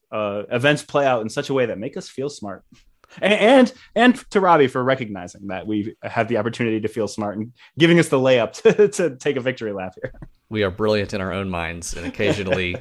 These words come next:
Speaker 1: <laughs>
Speaker 2: can appear semi-competent outside of them as well. Thank you.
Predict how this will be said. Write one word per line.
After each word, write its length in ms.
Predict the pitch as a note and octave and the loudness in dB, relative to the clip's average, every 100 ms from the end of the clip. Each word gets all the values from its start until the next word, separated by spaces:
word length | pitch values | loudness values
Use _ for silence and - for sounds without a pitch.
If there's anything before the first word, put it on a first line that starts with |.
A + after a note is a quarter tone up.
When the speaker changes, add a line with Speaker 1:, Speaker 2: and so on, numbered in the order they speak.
| - | -12
Speaker 1:
<laughs> 120 | _ | _
Speaker 2:
can 140 | - | -12
appear 240 | F2+ E2+ F2+ | -8 -6 -6
semi-competent 800 | - G2 F2 - F2 F#2 F#2+ - | -4 -4 -6 -6 -6 -6 -8 -8
outside 380 | D#2+ - F2 E2+ | -8 -4 -2 -2
of 100 | E2 | -6
them 160 | E2 | -10
as 160 | D2+ E2+ | -10 -10
well. 240 | D#2+ C#2+ - | -10 -12 -10
Thank 240 | F2+ E2 | -10 -8
you. 80 | E2+ | -12